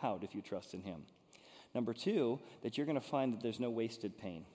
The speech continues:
There's nothing more painful than going through difficulty and feeling it's wa-, wa-, wasted, meaningless pain. What we're gonna discover today is that God can use setbacks and turn them into setups for comebacks. It means nothing's wasted,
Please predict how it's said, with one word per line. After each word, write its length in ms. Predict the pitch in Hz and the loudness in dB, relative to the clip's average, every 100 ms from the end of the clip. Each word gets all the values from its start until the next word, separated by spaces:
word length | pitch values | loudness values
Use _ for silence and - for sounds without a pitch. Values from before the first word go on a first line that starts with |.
| - - - - _ - - - - - | -20 -20 -20 -20 _ -20 -20 -20 -20 -6
There's 100 | 123 | 0
nothing 240 | 135 165 | 2 4
more 140 | 147 135 | 4 2
painful 480 | - 143 139 139 | 2 2 2 2
than 120 | 123 113 | 0 2
going 240 | 123 123 | 4 2
through 140 | 127 | -2
difficulty 680 | 110 113 113 - 110 101 113 | -4 -4 -4 0 0 2 -2
and 100 | 101 | -4
feeling 300 | - 113 107 | -2 -2 0
it's 180 | 104 - | -2 -6
wa-, 260 | 98 110 117 - - | -4 -2 -2 -4 -12
wa-, 240 | 90 110 - | -6 -4 -2
wasted, 560 | 117 127 135 - 135 110 | 0 0 0 2 2 4
meaningless 480 | 120 123 120 107 - | 2 2 2 -2 -6
pain. 480 | - 117 98 95 98 - - - | -4 -2 0 -2 -4 -10 -20 -4
What 100 | 120 | 0
we're 100 | 151 | 2
gonna 80 | 127 | 0
discover 360 | - - 127 117 | -2 2 2 2
today 400 | - 107 104 90 | 0 0 2 2
is 120 | 101 | -2
that 140 | 95 95 | -4 0
God 260 | 113 139 | 0 0
can 180 | - 113 | 0 0
use 200 | 113 101 | 2 0
setbacks 920 | - - 135 - 104 90 - - - - - - - - _ _ - | -4 0 0 0 -2 -4 -10 -14 -14 -20 -20 -20 -20 -20 _ _ -12
and 80 | 95 | -6
turn 140 | - 127 | 0 2
them 100 | 110 | 2
into 140 | 98 | -2
setups 400 | - 117 104 - | 0 2 2 -2
for 80 | - | -8
comebacks. 760 | - 117 95 87 85 - - - | -2 0 0 -4 -8 -12 -12 -10
It 60 | 104 | -4
means 240 | 113 101 110 | -2 -2 -2
nothing's 400 | 104 110 95 90 | -2 -2 -6 -6
wasted, 400 | 80 - - | -10 -10 -14